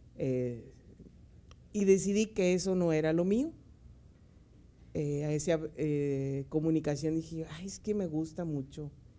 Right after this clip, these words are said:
el, la publicidad, es, la televisión". Pero bueno, entré a psicología porque se fueron mis compañeros y dije yo, "Bueno, pues vamos a seguir a la ralea". La dejé trunca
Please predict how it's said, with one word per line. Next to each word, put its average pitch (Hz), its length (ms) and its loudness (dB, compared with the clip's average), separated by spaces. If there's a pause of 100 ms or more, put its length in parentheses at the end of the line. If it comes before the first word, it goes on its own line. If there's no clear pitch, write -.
(400)
el, 135 460 -2
la 147 140 -4
publicidad, 131 920 -2
es, 135 360 -4 (240)
la 160 240 2
televisión". 131 760 -2 (1300)
Pero 214 180 4
bueno, 262 220 6
entré 185 220 2
a 175 60 2
psicología 180 640 0
porque 185 240 -4
se 147 140 -6
fueron 151 280 0
mis 156 140 -6
compañeros 170 640 0
y 160 60 -10
dije 143 160 -10
yo, 139 80 -2
"Bueno, 135 200 -2
pues 139 160 -12
vamos 139 340 -4
a 147 180 -6
seguir 139 320 -4
a 139 40 -2
la 135 140 -4
ralea". 110 320 -8 (1500)
La 165 160 4
dejé 160 280 2
trunca 208 460 2